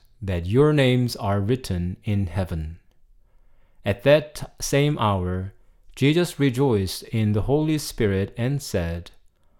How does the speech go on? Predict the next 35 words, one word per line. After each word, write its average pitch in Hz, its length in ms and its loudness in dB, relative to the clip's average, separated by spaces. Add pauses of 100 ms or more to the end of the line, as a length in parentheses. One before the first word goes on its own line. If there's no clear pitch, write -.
(300)
"I 90 180 0
thank 117 380 -2
you, 120 80 2
Father, 127 680 4
Lord 147 520 4
of 139 220 -2
heaven 123 440 0
and 117 240 -2
earth, 107 480 0 (500)
because 135 400 6
you 170 120 6
have 156 320 2
hidden 151 480 2
these 147 300 4
things 127 440 0
from 113 400 2
the 110 80 2
wise 104 500 2
and 104 240 0
the 101 120 0
intelligent 110 840 0 (320)
and 117 160 2
have 120 260 4
revealed 135 420 6
them 113 340 2
to 117 220 0
infants. 87 800 -4 (640)
Yes, 87 400 -4
Father, 101 600 0
for 110 280 -2
such 147 380 -2
was 131 280 2
your 151 200 2
gracious 135 520 0
will. 92 440 -4